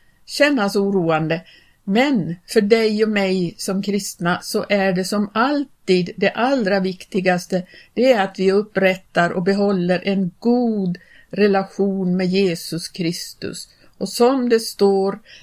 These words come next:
i Guds ord, att vi ska ha våra l-,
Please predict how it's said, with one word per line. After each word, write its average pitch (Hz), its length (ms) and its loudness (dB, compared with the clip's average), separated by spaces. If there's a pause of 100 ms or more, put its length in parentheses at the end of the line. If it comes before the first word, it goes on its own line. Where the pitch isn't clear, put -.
(180)
i 196 140 -2
Guds 196 280 2
ord, 180 340 0 (260)
att 190 280 0
vi 196 120 -2
ska 196 160 -2
ha 190 400 2
våra 190 200 -2
l-, 180 280 -2